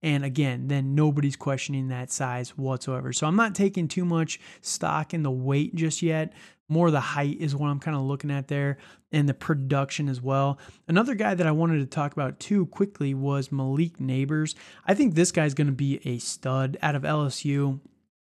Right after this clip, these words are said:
You know, everyone was kind of really excited about Kayshon Boutte until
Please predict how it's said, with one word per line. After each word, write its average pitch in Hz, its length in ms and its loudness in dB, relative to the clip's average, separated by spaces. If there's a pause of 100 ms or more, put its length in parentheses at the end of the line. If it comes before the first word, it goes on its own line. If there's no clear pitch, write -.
(680)
You 151 100 6
know, 143 140 4
everyone 208 340 2
was 170 140 2
kind 170 180 -2
of 143 140 -2
really 190 320 6
excited 160 340 -2
about 139 240 -2
Kayshon 156 380 -2
Boutte 156 520 0
until 139 600 -2